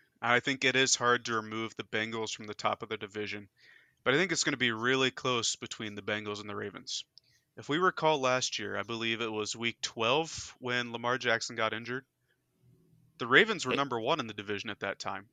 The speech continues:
Speaker 1: So if Lamar can stay healthy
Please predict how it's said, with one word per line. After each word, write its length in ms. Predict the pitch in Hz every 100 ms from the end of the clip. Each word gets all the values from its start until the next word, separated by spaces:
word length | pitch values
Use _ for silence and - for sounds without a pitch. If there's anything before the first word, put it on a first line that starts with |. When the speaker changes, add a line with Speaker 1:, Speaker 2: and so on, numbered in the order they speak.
| _ _ _ _ _ _ _ _ _ -
Speaker 1:
So 240 | - 135
if 180 | 113 -
Lamar 320 | 127 123 202
can 160 | - 170
stay 300 | - 147 135
healthy 640 | 123 156 208 - 104 98